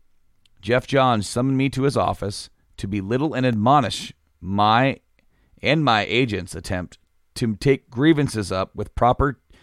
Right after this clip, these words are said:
up the proper chain of command. He then made a thinly veiled threat to my career. This behavior cannot continue.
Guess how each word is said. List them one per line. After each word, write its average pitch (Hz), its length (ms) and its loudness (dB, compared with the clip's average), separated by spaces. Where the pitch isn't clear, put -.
up 147 220 2
the 135 80 -6
proper 123 340 0
chain 110 240 -4
of 98 60 -6
command. 104 500 -6
He 123 180 -2
then 135 340 2
made 117 180 2
a 101 80 0
thinly 139 400 -2
veiled 123 320 0
threat 110 280 -4
to 110 100 -6
my 101 140 -6
career. 90 500 -14
This 110 180 -4
behavior 110 380 -2
cannot 92 320 -12
continue. - 400 -20